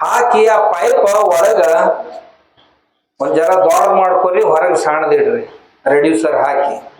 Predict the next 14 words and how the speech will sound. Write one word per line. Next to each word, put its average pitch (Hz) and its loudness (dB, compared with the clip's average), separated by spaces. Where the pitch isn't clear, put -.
ಆ 165 -6
ಒಳಗಿನ 185 0
ದೊಡ್ಡ 196 0
ಪೈಪ್ಗೆಲ್ಲ 190 0
ಛಿದ್ರ 175 -2
ಮಾಡಿ 165 -2
ಒಂದ್ 160 -2
ಶೆಡ್ 156 -4
ನೆಟ್ಟರ 180 -2
ಜಾಳಿಗೆರ 160 0
ಸುತ್ರಿ. - -2
ಸುತ್ತಿ 214 0
ಸಣ್ಣ 185 -2
ಸಣ್ಣ 196 0